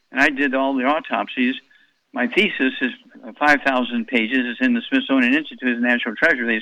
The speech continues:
sold for twenty-five thousand dollars each, ninety thousand copies.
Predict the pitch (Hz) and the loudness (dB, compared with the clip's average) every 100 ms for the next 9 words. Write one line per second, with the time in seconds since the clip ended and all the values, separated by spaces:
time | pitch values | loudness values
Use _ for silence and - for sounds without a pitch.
0 | - 147 143 135 - - - _ - 113 | -2 -2 -2 -4 -10 -20 -20 _ -14 -8
1 | - 175 175 180 147 139 147 143 143 131 | 0 0 2 2 0 0 -2 0 -2 -2
2 | 127 135 120 127 160 143 - _ _ _ | -2 0 0 0 0 -2 -8 _ _ _
3 | _ - 139 143 135 131 135 139 131 120 | _ -2 0 2 0 0 0 0 -2 -4
4 | 139 147 147 - | -2 -2 -2 -4